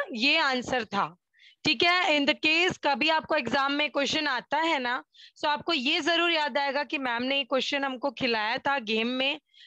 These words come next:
ठीक है, हमको play किया था हमारे साथ। So तब सभी ने, हमने भी answer बोला था,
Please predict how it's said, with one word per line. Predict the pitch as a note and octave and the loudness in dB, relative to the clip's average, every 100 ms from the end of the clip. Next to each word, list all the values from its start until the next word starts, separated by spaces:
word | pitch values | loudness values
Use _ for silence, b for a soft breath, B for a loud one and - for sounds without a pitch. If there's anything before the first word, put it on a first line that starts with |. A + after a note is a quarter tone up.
| - | -8
ठीक | D4 A3 | -4 -2
है, | E4 F#4 F#4 | -2 -2 0
हमको | E4 B3+ C#4 | 0 0 -2
play | - A#3+ C#4 | -2 0 0
किया | A#3 C#4+ C#4 | 0 0 0
था | - C#4+ | 0 0
हमारे | C4+ B3+ G#3+ | 0 0 0
साथ। | C#4+ C4+ D4 _ B _ D4+ | 0 -2 -2 _ B _ -2
So | C#4+ - | -2 2
तब | D#4 F4 | 0 0
सभी | - D4 A#3+ E4 | 0 0 2 2
ने, | F4 D#4+ | 2 2
हमने | A#3+ A#3+ B3 D#4 | 0 0 0 0
भी | F#4+ | 0
answer | F#4+ D#4 B3+ C4 | 0 -2 -2 -4
बोला | G3 F#3 E3+ | -2 -6 -6
था, | - | -10